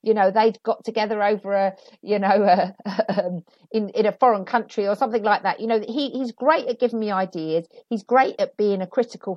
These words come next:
friend and telling me when he thinks things don't work, et cetera, or when he, he doesn't think things ring true. But the point is, he's not a writer.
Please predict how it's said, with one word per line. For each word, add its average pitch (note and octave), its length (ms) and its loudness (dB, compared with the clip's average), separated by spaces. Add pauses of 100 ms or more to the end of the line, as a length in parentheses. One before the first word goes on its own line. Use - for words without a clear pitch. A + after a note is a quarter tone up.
(100)
friend F3+ 360 -2
and E3+ 140 -10
telling F3 220 -6
me F3 100 -8
when E3+ 160 -8
he E3 60 -12
thinks E3+ 340 -12 (120)
things E3+ 220 -10
don't E3+ 240 -6
work, E3+ 360 -2
et - 160 -16
cetera, - 360 -6
or D#3+ 80 0
when E3+ 140 -2
he, D#3+ 100 -10 (120)
he E3+ 100 -12
doesn't - 320 -8
think E3+ 200 -10
things E3+ 280 -10
ring E3+ 240 -8
true. E3+ 420 -4 (640)
But F4+ 160 2
the E4 80 -6
point G#4+ 340 -6
is, B3 140 -4
he's C4+ 240 -10
not C4+ 320 -6
a B3 60 0
writer. C4+ 600 -8